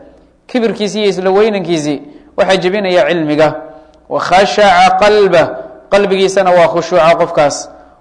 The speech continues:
Wastakaanat nafsa, naftiisuna waa hoos bay isu ridaa weeyaan. Wa kaana calaa nafsihi, qofkaasi naftiisa wuxuu u ahaadaa bilmirsaad, qof dhufays ugu jira. Mirsaadku waa dhufayska weeyaan.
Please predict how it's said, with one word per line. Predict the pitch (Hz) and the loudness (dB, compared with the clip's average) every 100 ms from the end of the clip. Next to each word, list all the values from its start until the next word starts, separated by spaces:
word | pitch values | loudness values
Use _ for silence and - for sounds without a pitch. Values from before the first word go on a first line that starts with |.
| - 170 170 | -4 -2 -2
Wastakaanat | - 185 180 202 202 196 196 190 190 | -2 -2 2 4 6 4 2 0 -2
nafsa, | 180 214 - - 156 - - - - - | 0 0 0 0 0 0 -10 -18 -20 -8
naftiisuna | 214 226 208 190 202 190 | -4 -4 -4 -4 -2 0
waa | 185 175 180 170 - - - | 4 6 6 4 -2 -12 -2
hoos | 202 214 | 0 2
bay | 196 180 | 0 -2
isu | 180 190 | -2 -6
ridaa | 156 151 170 175 | -4 0 2 2
weeyaan. | 160 151 127 - - - _ _ _ _ _ _ _ _ _ - | 2 0 -2 -6 -20 -20 _ _ _ _ _ _ _ _ _ -4
Wa | 160 | 0
kaana | 214 226 | 2 4
calaa | 190 226 220 | 4 4 4
nafsihi, | 233 220 220 214 | 2 0 0 0
qofkaasi | 208 190 208 202 214 | 0 2 0 0 -2
naftiisa | 214 220 202 208 | -4 -6 -2 0
wuxuu | 202 202 214 220 | 0 2 2 4
u | |
ahaadaa | 208 190 196 196 | 4 4 4 2
bilmirsaad, | 190 214 208 190 170 214 170 - - - - | 0 0 -2 -2 0 2 2 0 -10 -10 -6
qof | 208 | -4
dhufays | 208 - 214 196 | -2 0 -2 -2
ugu | 185 190 | -4 -4
jira. | 165 165 147 - - - _ | 0 0 0 -4 -18 -20 _
Mirsaadku | 160 156 196 185 | -8 0 0 2
waa | 190 | 0
dhufayska | 175 170 196 156 175 | 0 0 -2 -2 -2
weeyaan. | 170 165 143 | 0 0 0